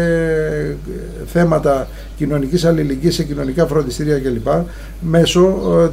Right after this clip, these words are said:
του συστήματος της Τράπεζας του Χρόνου, που υπάρχουν, ε, διάφορες τέτοιες, οι οποίες τις έχουν βάλει οι πολίτες, ε, και τις έχουν αρχίσει και δουλεύουν. Δηλαδή, τι είναι η Τράπεζα του Χρόνου; Ε, θέλεις να βάψεις το σπίτι σου,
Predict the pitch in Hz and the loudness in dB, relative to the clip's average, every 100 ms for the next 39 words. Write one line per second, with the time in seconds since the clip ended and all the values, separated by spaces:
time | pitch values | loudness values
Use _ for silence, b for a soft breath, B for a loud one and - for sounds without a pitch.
0 | - 156 - 147 185 180 180 180 - 151 | -2 -6 -4 0 2 4 4 2 0 -2
1 | 180 185 180 180 - 175 185 180 117 104 | 2 2 4 2 0 0 2 2 2 -6
2 | - B B - 156 151 196 123 120 127 | -10 B B -6 -4 4 4 4 -2 -4
3 | 135 139 143 165 156 143 185 180 185 175 | -4 -2 0 0 2 0 0 2 2 2
4 | 185 180 - - 185 175 175 143 170 180 | 2 0 -2 0 2 4 2 4 6 6
5 | 170 160 135 135 175 175 - B B B | 6 4 4 4 4 2 2 B B B
6 | 233 233 185 170 151 151 147 190 185 170 | -6 -2 2 2 2 0 2 4 6 4
7 | 156 185 190 190 185 185 175 185 202 170 | 4 0 2 4 6 6 6 6 6 6
8 | 123 107 - B B - 156 151 180 190 | 2 -4 -8 B B -2 2 6 6 6
9 | 180 175 180 175 165 165 147 175 139 117 | 6 6 4 4 2 2 2 4 4 2
10 | 127 147 147 147 156 185 190 190 B B | -2 -2 -4 -4 -2 -2 -2 -4 B B
11 | - 180 180 170 - - 185 156 175 170 | -2 4 6 4 0 -4 0 2 2 2
12 | 151 160 - 202 180 175 165 131 | -4 -6 -2 0 2 0 -2 -4